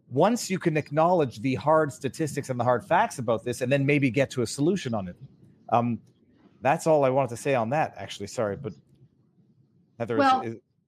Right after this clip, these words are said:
Speaker 2: um, yeah, I don't, the sort of environmental racism, I don't think that's a very powerful explanation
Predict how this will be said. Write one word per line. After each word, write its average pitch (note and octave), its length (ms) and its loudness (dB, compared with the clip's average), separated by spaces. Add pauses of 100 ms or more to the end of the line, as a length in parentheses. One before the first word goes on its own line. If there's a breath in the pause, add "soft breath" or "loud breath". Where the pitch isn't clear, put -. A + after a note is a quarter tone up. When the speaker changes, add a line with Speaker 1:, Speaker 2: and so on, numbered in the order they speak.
(420)
Speaker 2:
um, B3 360 2 (360)
yeah, B3+ 420 0
I B3+ 160 0
don't, C#4 220 0 (1900)
the A3 80 2
sort A3+ 240 2
of G#3 80 2
environmental G#3+ 600 2
racism, F#3+ 580 0
I F#3 80 4
don't F#3 220 2 (200)
think F3+ 200 2
that's E3 240 -2
a E3 40 0
very E3 300 2
powerful E3 560 0
explanation D#3 920 0